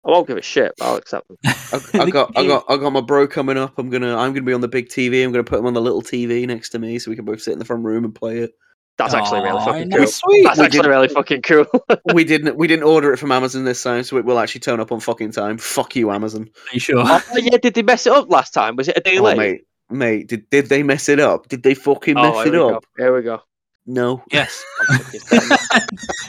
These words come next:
Speaker 3: No,
Speaker 1: That
Speaker 3: no,
Speaker 1: is
Speaker 3: it was all right,
Speaker 1: right.
Speaker 3: actually.
Speaker 2: No, they did. They, uh,
Speaker 1: Holy shit. Sorry, I've just found a picture that is horrendous. I'm gonna
Speaker 2: they sent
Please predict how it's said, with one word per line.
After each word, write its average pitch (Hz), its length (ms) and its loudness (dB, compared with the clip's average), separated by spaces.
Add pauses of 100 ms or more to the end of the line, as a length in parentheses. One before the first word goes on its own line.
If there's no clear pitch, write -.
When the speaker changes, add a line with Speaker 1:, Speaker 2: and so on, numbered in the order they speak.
(160)
Speaker 3:
No, 196 120 6
Speaker 1:
That 208 100 8
Speaker 3:
no, 175 80 6
Speaker 1:
is 196 60 4
Speaker 3:
it 180 40 2
was 156 140 -4
all 135 80 4
right, 127 120 6
Speaker 1:
right. 156 60 2
Speaker 3:
actually. 131 340 -4
Speaker 2:
No, 113 200 0
they 127 100 0
did. 104 280 -2 (100)
They, 175 180 4
uh, - 40 2
Speaker 1:
Holy 151 240 0
shit. - 580 0
Sorry, 123 240 0
I've 120 80 0
just - 140 -16
found 120 180 0
a - 20 -10
picture - 340 -8
that 110 120 -4
is 110 100 -10
horrendous. 113 840 -10
I'm - 80 -20
gonna - 80 -14
Speaker 2:
they 135 80 4
sent 131 80 -6